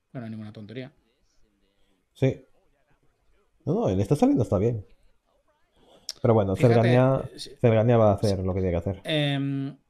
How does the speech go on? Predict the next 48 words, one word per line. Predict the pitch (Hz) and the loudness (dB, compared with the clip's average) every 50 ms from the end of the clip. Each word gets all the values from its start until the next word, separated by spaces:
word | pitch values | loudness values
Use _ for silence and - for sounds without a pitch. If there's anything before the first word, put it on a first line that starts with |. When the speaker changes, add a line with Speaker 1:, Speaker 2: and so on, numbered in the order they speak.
| - - | -20 -18
Speaker 1:
es | - 147 | -16 -12
que | - 233 | -10 -8
esta, | - 240 240 - _ _ | -8 -8 -8 -10 _ _
esta | - 123 117 135 - - 226 | -20 -20 -20 -16 -12 -12 -12
jugada, | - - 156 147 135 131 196 247 - _ | -10 -8 -10 -10 -10 -10 -12 -14 -14 _
lo | - 147 131 | -10 -10 -8
que | 123 | -8
está | 127 156 | -8 -10
haciendo | 156 196 202 196 | -10 -10 -10 -10
B | 180 170 | -10 -8
M | 160 165 | -8 -8
A | 160 156 | -8 -6
es | 143 139 | -6 -6
decir, | 131 120 123 | -2 2 4
Speaker 2:
¡Oh, | 123 123 117 120 113 110 101 101 | 4 6 6 6 4 4 2 0
Speaker 1:
yo, | 101 | -4
Speaker 2:
Dios! | 107 110 117 123 120 117 110 110 - 147 151 - | -4 -2 0 2 2 2 2 0 -2 -6 -8 -8
Speaker 1:
yo, | - 147 | -8 -6
yo | 160 196 | -6 -4
tengo | 202 254 262 | -2 -2 0
a | 240 | 0
Speaker 2:
¡Ah! | 202 | 0
Speaker 1:
Dafeilan | 180 - - 175 156 151 147 147 139 | 0 0 0 0 0 0 0 -2 -2
en | 139 135 127 | -4 -4 -6
la | 123 117 117 | -6 -8 -8
mano. | 113 110 110 107 107 104 - _ _ _ _ _ _ _ _ _ | -8 -10 -10 -12 -14 -16 -18 _ _ _ _ _ _ _ _ _
Tengo | - 156 143 | -14 -12 -12
a | 139 | -12
Dafeilan. | - - 120 110 110 107 110 _ _ _ _ _ _ _ _ _ _ _ _ _ _ _ - - | -12 -12 -14 -14 -14 -16 -18 _ _ _ _ _ _ _ _ _ _ _ _ _ _ _ -20 -14
Van | 135 151 185 | -14 -12 -12
a | 180 | -12
ser | 175 - 175 156 139 143 _ _ _ _ _ _ _ - | -12 -12 -12 -12 -12 -14 _ _ _ _ _ _ _ -12
cartas | - 139 135 - 131 117 | -10 -10 -8 -8 -10 -10
muertas. | 117 117 117 113 110 110 110 110 110 107 104 | -10 -10 -10 -10 -10 -12 -12 -14 -14 -14 -10
Vamos | 113 131 143 170 165 | -10 -8 -8 -6 -6
a | 170 165 160 151 143 139 131 123 - | -8 -8 -8 -8 -8 -10 -10 -12 -14
por | - 135 127 | -12 -12 -10
lo | 127 127 | -8 -8
menos | 127 127 123 139 - | -10 -10 -12 -12 -12
sacarle | - 143 143 120 117 117 | -14 -12 -12 -10 -10 -10
valor. | 110 104 104 104 131 - 254 254 - _ _ _ _ _ _ _ _ _ _ _ _ _ _ _ - - - - | -12 -14 -14 -16 -16 -16 -18 -20 -20 _ _ _ _ _ _ _ _ _ _ _ _ _ _ _ -20 -20 -20 -16
Y | - 151 135 | -12 -10 -8
a | 131 | -6
ver | 139 165 170 | -6 -6 -8
si | - 139 | -10 -12
con | 123 123 117 123 | -12 -12 -10 -10
ese | 147 147 - 160 | -10 -10 -8 -8
valor | 151 147 131 131 135 _ | -8 -8 -8 -10 -12 _